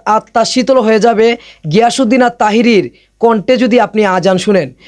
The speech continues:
প্রিয় দর্শক, আসসালামু আলাইকুম। তাহিরি প্রেমীদের জন্য আজকের ভিডিওটা খুবই স্পেশাল। বেশি বেশি করে শেয়ার করে ওইসব মানুষদের কাছে পৌঁছে দিন যারা বলে গিয়াসউদ্দিন আর তাহিরি কণ্ঠ সুন্দর না, সে আজান দিতে পারে না,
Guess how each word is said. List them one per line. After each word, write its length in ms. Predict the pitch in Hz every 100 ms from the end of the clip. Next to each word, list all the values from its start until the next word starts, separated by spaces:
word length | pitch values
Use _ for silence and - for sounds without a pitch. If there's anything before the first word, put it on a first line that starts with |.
| _
প্রিয় 160 | - 302
দর্শক, 280 | 339 - 339
আসসালামু 560 | 254 240 - 247 240 214
আলাইকুম। 400 | 208 196 175 - - _ -
তাহিরি 380 | 220 208 269 285
প্রেমীদের 460 | 254 247 233 240
জন্য 220 | 202 226 214
আজকের 340 | 196 - 220
ভিডিওটা 460 | 160 220 254 233 208 151 - -
খুবই 360 | - 311 294 294
স্পেশাল। 600 | 294 - 247 240 196 135 - - 185
বেশি 280 | 269 330
বেশি 280 | 330 294 294
করে 260 | 285 254 240
শেয়ার 280 | - 247 202
করে 280 | 226 208 240 - -
ওইসব 340 | 285 - 320 277
মানুষদের 400 | 285 277 240 262
কাছে 200 | 254 240
পৌঁছে 380 | 247 254 254 220
দিন 240 | 226 160 - - 170
যারা 340 | 226 220 254
বলে 280 | 214 220 220 - - - 151
গিয়াসউদ্দিন 480 | 226 233 247 226 233
আর 80 |
তাহিরি 540 | 226 214 196 226 185 - - _
কণ্ঠ 280 | 233 220 -
সুন্দর 440 | 247 240 240 233 226
না, 320 | 202 190 - _
সে 160 | - 247
আজান 340 | 220 220 247 233
দিতে 220 | 226 240
পারে 240 | 247 247
না, 120 | 226